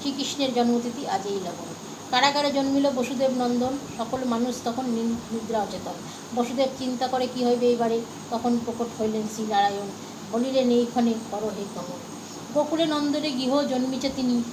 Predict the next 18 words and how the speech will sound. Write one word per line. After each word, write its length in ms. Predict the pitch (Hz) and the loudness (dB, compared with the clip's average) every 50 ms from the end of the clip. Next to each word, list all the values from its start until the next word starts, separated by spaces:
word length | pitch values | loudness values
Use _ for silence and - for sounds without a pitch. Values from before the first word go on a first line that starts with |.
| - - - - | -10 -12 -2 2
কারে 220 | 247 240 247 269 | 4 4 4 4
নিয়া 340 | 277 277 277 285 285 285 269 247 | 4 4 4 4 4 2 2 2
রাই-, 180 | 240 226 240 247 240 - - - - - - | 2 2 2 0 -4 -6 -8 -8 -10 -8 -2
রাখিয়া 460 | 226 233 214 - - - 240 247 247 277 - - - - - - - - - | 0 0 0 0 0 2 4 4 4 2 0 -8 -12 -12 -12 -12 -12 -6 0
আইসো 380 | 208 226 240 240 - - 247 | 2 2 2 2 2 0 2
এই 160 | 233 220 220 214 | 2 2 2 0
শিশু 300 | - - 226 214 226 208 | 0 -2 -4 -4 -4 -6
যিনি। 280 | 180 - 170 165 - - - - - - - - - - - - - - - - - - - - | -6 -6 -8 -8 -10 -10 -10 -12 -14 -14 -14 -14 -12 -12 -12 -12 -12 -14 -14 -12 -12 -12 -12 0
আমার 360 | - 240 247 254 269 269 269 262 | 0 2 2 4 2 2 0 0
মায়ায় 440 | 254 247 247 247 254 254 254 254 233 - | 0 2 4 4 4 4 4 2 2 2
সবে 260 | 247 240 233 240 240 | 2 6 6 6 6
নিদ্রা 340 | 233 240 240 226 - 240 233 | 6 4 2 4 2 0 2
সচেতন, 520 | - 247 233 240 226 - 247 226 226 220 214 - - - - - - - | 2 0 -2 -2 -2 0 0 0 0 -2 -4 -6 -10 -12 -12 -12 -2 2
যাও 220 | 247 240 262 302 285 | 4 4 4 4 4
তুমি 200 | 320 320 320 330 | 2 2 4 4
এই 240 | 311 285 277 294 277 269 | 4 4 4 2 2 0
ক-, 340 | 294 277 - - - - - | 0 -2 -2 -4 -8 -4 -2
এই 160 | 262 277 277 | -2 -2 -2